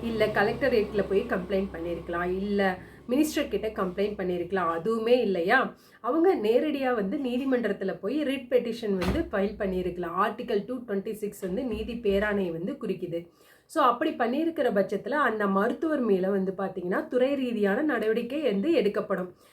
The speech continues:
சரியா ட்ரீட்மெண்ட் கொடுக்கலையா, அதை விசாரிச்சு ட்ரீட்மெண்ட் கொடுக்காததுக்காக அவர் வந்து அந்த பதவியிலேருந்து விலக்கிறதுக்கோ, இல்ல வேலையை விட்டு அனுப்புறதுக்கோ,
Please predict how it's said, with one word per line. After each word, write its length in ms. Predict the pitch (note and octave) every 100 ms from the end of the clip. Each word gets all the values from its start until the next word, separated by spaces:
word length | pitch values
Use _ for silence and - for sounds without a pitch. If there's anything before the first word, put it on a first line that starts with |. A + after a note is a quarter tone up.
| _
சரியா 320 | - B3 B3
ட்ரீட்மெண்ட் 520 | B3 B3+ A#3+ B3 A#3+
கொடுக்கலையா, 340 | A3+ G#3 G3+ G3
அதை 280 | G#3 G3+ G#3
விசாரிச்சு 520 | G#3+ C4 A3+ F#3+ D4+
ட்ரீட்மெண்ட் 480 | - A#3 A#3+ A#3+ A3+
கொடுக்காததுக்காக 840 | G3+ A3 G3+ F#3 F#3+ F3 C#4+ A#3 - - -
அவர் 260 | B3 C#4+ C4+
வந்து 240 | A3+ C4+
அந்த 160 | C#4+ A#3
பதவியிலேருந்து 720 | A3+ G#3 G#3+ G#3 G3 A3 C#4
விலக்கிறதுக்கோ, 760 | A3 G#3 G#3 G#3 G3+ G3 G#3
இல்ல 180 | G3+ G3+
வேலையை 380 | F#3+ G#3 A3+ A3
விட்டு 240 | G3+ G3
அனுப்புறதுக்கோ, 640 | G#3+ F#3+ F#3+ G3 F#3+ F#3